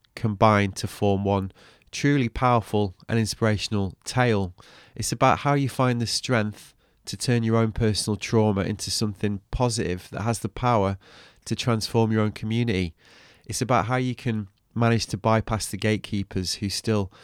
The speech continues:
control the routes into the industry and find your own path.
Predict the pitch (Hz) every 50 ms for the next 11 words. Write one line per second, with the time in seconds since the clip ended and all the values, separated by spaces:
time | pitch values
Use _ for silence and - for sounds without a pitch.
0 | - - _ _ - - 113 101 - - 120 110 110 110 101 98 101 113 120 -
1 | - - - 110 98 - - 98 101 98 95 98 92 - - - 87 98 95 92
2 | - 107 107 104 101 95 107 104 104 98 92 - - 120 110 95 - - - -